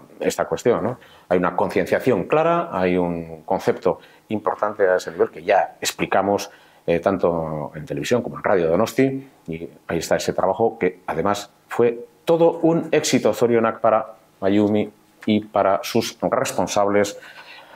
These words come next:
los organizadores de este curso de defensa, mm, personal.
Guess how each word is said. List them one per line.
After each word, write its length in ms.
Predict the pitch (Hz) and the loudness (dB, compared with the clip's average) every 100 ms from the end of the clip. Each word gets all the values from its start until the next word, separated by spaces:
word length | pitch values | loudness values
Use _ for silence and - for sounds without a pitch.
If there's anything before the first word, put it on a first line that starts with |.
| - | -10
los 160 | 95 87 | -8 -2
organizadores 800 | 80 82 80 85 87 120 - 92 | 0 0 0 0 0 -2 -6 -10
de 80 | 82 | -12
este 180 | - | -12
curso 300 | - 82 - | -12 -14 -14
de 60 | 71 | -16
defensa, 720 | 69 78 - 73 69 67 65 - | -18 -14 -6 -4 -4 -6 -8 -10
mm, 220 | 73 69 - | -14 -14 -10
personal. 520 | - - - - - | -6 -4 -4 -6 -8